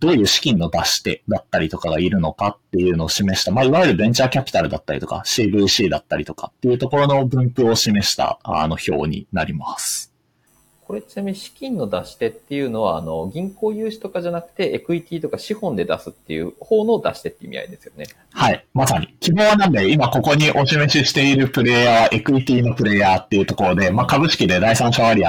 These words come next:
Speaker 1: 当を、あの、引き受けるような形で、まあ、出資をするプレイヤーをお示ししてるっていう感じですね。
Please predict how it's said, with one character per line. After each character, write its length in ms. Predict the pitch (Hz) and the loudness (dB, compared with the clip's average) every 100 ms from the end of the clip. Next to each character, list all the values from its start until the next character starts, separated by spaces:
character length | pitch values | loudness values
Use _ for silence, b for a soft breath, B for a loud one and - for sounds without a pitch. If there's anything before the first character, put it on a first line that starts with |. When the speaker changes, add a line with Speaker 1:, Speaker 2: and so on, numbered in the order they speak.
| 82 | 0
Speaker 1:
当 160 | 78 | -4
を、 180 | 76 - - | -4 -6 -2
あ 180 | 82 | 0
の、 60 | 82 | 0
引 80 | - - | -4 -2
き 100 | 92 | -2
受 80 | - | 0
け 120 | 87 | -2
る 80 | 71 | -2
よ 140 | 69 | -4
う 40 | |
な 120 | 58 - | -10 -12
形 520 | - - 78 - - _ | -10 -8 -6 -8 -10 _
で、 200 | 165 160 | -2 0
ま 160 | 131 104 | 2 2
あ、 40 | |
出 160 | 87 120 | 2 0
資 220 | - 165 | 0 0
を 60 | 160 | 0
す 160 | - | 0
る 180 | 139 - | 0 -2
プ 100 | - | -2
レ 120 | 123 | 0
イ 40 | 113 | 4
ヤ 260 | 110 104 95 | 4 4 2
ー 60 | |
を 100 | 90 | 0
お 60 | 104 | -2
示 340 | 98 90 - | -2 -2 -2
し 60 | 92 | -4
し 40 | |
て 80 | - 95 | -2 -4
る 60 | |
っ 40 | - | -4
て 200 | - 85 | -4 -4
い 40 | |
う 40 | - | -4
感 180 | 82 | -8
じ 80 | - | -8
で 80 | 82 | -12
す 140 | |
ね。 60 | - | -12